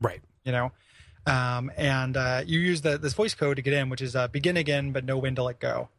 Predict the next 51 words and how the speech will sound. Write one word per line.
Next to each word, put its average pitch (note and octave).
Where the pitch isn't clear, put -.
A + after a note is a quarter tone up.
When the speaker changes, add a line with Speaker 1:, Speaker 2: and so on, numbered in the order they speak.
Speaker 2:
which A#2
is G#2+
Speaker 1:
Right. -
Speaker 2:
from C3+
this, B2+
uh, B2+
you C#3
find D#3+
this C#3+
really D3+
kind C#3
of B2+
heartbreaking C3+
audition B2+
tape -
Speaker 1:
Right. A2+
Speaker 2:
from, B2
uh, B2+
from C3
Vera. C3
Speaker 1:
That A#2
she, G#2+
that G#2
she A2+
used G2
to, F#2+
like, F#2
"Oh, A2+
well, F#2
this G2
is G2
the G2+
biggest F#2
new G2
casino F#2
in F2
town. D#3+
I -
wanna G#2+
be G#2
here G2
as F#2+
the F#2+
resident F2+
artist." F#2+
Speaker 2:
Yes. -
Speaker 1:
Yeah. -
Speaker 2:
Um, B2+
Speaker 1:
Um, F2+
so E3+
Speaker 2:
Yeah. C#3